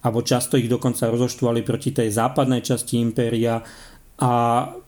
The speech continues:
tým pádom vlastne Byzantíci dokázali, dokázali prežiť ten pád západorímskej ríše.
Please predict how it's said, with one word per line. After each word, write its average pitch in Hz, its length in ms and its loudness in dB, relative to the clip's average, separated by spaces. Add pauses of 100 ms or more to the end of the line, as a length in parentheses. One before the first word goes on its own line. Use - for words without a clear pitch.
(160)
tým 143 260 4
pádom 127 480 2
vlastne 117 380 0
Byzantíci 117 680 0
dokázali, 117 960 0
dokázali 110 880 -2
prežiť 120 360 0 (120)
ten 107 220 -2
pád 117 500 0
západorímskej 120 880 0
ríše. 131 300 0